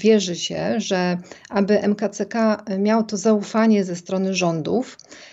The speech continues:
e, to właśnie nie powinien zajmować stanowiska, nie powinien komentować, e, tego, e, tego, co się dzieje. I, i dzisiaj jest podobnie, prawda? Oni,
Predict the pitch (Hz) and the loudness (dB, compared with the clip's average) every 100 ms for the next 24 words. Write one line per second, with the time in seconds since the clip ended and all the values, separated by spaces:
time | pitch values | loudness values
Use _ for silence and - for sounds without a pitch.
0 | - 196 196 190 240 233 226 214 220 - | -14 -2 0 0 2 2 2 0 0 -2
1 | - 226 220 220 220 - 196 214 226 226 | 0 2 4 4 2 0 0 2 0 -2
2 | 208 214 208 190 190 185 185 - 185 180 | 2 4 4 2 0 0 -4 -4 -4 -2
3 | 220 - 190 185 196 196 190 208 202 196 | -2 0 -2 0 2 2 2 4 4 4
4 | 202 202 196 196 - - - - 185 180 | 2 2 2 0 -2 -6 -6 -4 -4 -4
5 | 180 180 190 190 185 190 180 180 180 190 | -4 -2 2 2 0 -2 -4 -2 -2 -2
6 | 202 196 196 180 180 196 220 202 - 202 | -2 -2 0 0 2 2 2 0 0 0
7 | 202 226 240 233 226 - - 233 247 175 | 0 0 2 2 -2 -6 0 4 4 2
8 | 160 - - 151 190 202 190 | -4 -6 -8 -4 0 0 -2